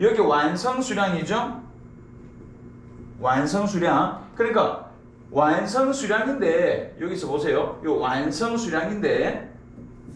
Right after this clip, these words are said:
이만큼의 기초를 빼는 거야. 그러면 요만큼이 나오는 거죠. 그 완성 수량에서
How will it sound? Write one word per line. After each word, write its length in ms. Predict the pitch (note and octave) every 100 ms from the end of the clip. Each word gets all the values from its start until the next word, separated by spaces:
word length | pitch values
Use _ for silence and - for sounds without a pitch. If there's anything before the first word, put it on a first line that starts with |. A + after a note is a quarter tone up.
| - - -
이만큼의 1040 | G3 G#3 B3 C4+ C4 A3+ G3+ F3+ - - - -
기초를 720 | - D3 - A3 A3 A3 - -
빼는 360 | A3 A3 G#3
거야. 160 | - - - - - - - - - - - - - - - -
그러면 340 | - C4 A#3+ G#3
요만큼이 520 | C#3+ G3+ A3 - D3
나오는 280 | C3+ C3+ A#2
거죠. 180 | G2 - - - - - - - - - - - - -
그 180 | F3 D3
완성 640 | C3 C#3 D#3+ E3+ A3+ A#3
수량에서 960 | A3+ G#3+ F#3+ E3+ D#3 C#3+ G3 F3 -